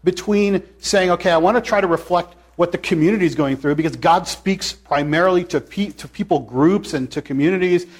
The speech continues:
and to nations and not just to individuals all the time. So it would be unfair to just bear your individual heart only, but oftentimes I think it's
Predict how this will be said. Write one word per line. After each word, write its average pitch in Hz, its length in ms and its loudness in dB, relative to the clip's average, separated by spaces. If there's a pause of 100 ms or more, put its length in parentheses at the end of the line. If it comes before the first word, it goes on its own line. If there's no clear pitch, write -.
and 139 140 -4
to 143 100 -4
nations 156 420 -2
and 131 120 -2
not 147 300 -2
just 151 420 0
to 185 100 -2
individuals 151 540 -2
all 117 120 -8
the 113 140 -16
time. 107 280 -12 (680)
So 165 340 2
it 170 80 -2
would 247 160 0
be 185 120 0
unfair 139 360 -2
to 135 80 0
just 123 300 -12
bear 147 400 2 (160)
your 151 320 2
individual 139 560 -4
heart 127 360 -2
only, 139 260 -2
but 117 180 -6
oftentimes 135 520 -4
I 127 60 -2
think 147 280 -6
it's - 240 -8